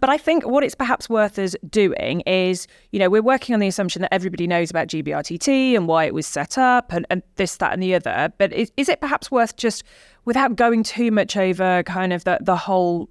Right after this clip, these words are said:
you know, uh, the, the past history about this, but why, why is G B R, which it ultimately will be, why is it so important to the sector?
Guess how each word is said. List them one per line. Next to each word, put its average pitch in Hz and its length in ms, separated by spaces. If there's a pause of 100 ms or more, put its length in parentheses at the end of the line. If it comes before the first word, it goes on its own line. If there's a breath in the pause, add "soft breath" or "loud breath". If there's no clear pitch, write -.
(120)
you 190 120
know, 156 220 (460)
uh, - 80 (600)
the, 175 200
the 170 120
past - 340
history 190 400
about 156 320
this, 113 300
but - 280 (500 soft breath)
why, 247 580 (180)
why 262 560
is 202 460 (180)
G 185 280
B 165 200
R, 135 420 (300)
which - 220
it 180 80
ultimately 175 560
will 160 260 (120)
be, 135 440
why 208 380
is 220 200
it - 140
so 175 160
important 160 580
to 156 100
the 156 60
sector? - 380